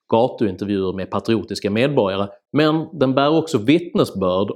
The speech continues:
om en svensk hemmablindhet för en möjligen ändå större inhemsk svensk exceptionalism. Exceptionalism kan sägas vara en underdiagnos till storhetsvansinne och ta sig uttryck i form av en övertro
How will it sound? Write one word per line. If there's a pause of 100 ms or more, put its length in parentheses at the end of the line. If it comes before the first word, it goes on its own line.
om
en
svensk
hemmablindhet (540)
för
en
möjligen (100)
ändå
större (400)
inhemsk (340)
svensk (320)
exceptionalism. (640)
Exceptionalism
kan
sägas
vara
en (280)
underdiagnos
till
storhetsvansinne (380)
och
ta
sig
uttryck
i
form
av
en (380)
övertro